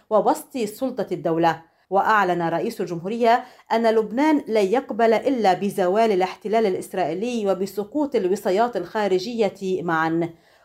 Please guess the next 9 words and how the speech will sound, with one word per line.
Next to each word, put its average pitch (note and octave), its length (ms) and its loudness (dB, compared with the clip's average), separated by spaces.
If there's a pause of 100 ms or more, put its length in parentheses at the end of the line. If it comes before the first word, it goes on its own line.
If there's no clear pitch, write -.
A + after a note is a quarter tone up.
وتلقى B3+ 640 2
رئيس B3 280 -2
الجمهورية A3+ 480 -4
اتصالاً G#3+ 520 -2
من G3+ 140 -4
الرئيس G3+ 340 0
الفرنسي G3 600 -4
إيمانويل G3 520 0
ماكرون، G#3+ 400 0